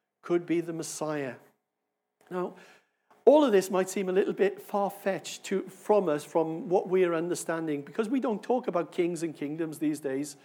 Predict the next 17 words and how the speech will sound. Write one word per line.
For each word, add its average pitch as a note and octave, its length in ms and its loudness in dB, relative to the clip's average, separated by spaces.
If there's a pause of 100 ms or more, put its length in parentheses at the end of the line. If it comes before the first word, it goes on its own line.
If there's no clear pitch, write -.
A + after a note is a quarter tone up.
(560)
really, C#3+ 480 4 (260)
because F#3+ 460 0 (300)
we G#3+ 220 0
have G#3 160 0
a G#3+ 60 0
queen, G3 520 0 (640)
and E3 160 0
in E3 140 2
years G3 260 4
to G3 100 -8
come E3+ 380 -4
we E3 120 -2
will D#3 160 -2
have D#3 180 -4
a D#3+ 60 -6
king F#3 360 0
again. E3 480 0